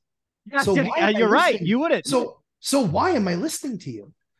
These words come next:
Speaker 1: Yeah.
Speaker 2: <clears throat> And so that's what dawned on me. My goal was to become a property investor.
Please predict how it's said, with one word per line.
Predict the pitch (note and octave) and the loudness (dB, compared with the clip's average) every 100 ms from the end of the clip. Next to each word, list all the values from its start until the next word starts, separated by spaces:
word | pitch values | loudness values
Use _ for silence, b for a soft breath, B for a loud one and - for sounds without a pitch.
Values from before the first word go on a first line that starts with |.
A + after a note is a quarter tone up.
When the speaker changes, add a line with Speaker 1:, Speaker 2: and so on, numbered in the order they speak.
| b b | b b
Speaker 1:
Yeah. | - E4 C4+ - | 0 2 2 0
Speaker 2:
<clears throat> | |
And | G#3+ G#3 | -2 0
so | G#3 | 0
that's | A3 A3+ | 0 -2
what | A3 G#3 | -2 -2
dawned | D#3 F3+ F#3 | -2 -4 -2
on | F3+ D3+ | -4 -4
me. | G#3+ D#3 G#2 | -6 -6 -8
My | C#3+ G3 | -6 -6
goal | F3+ E3+ F#3+ F3+ | -6 -4 -2 -2
was | C3+ B2+ | -4 -10
to | C#3 | -14
become | C3 D3+ C#3+ | -14 -12 -12
a | |
property | C3 C#3+ C#3 C#3 | -8 -8 -6 -8
investor. | C3+ C3 F3+ - - | -8 -8 -10 -12 -20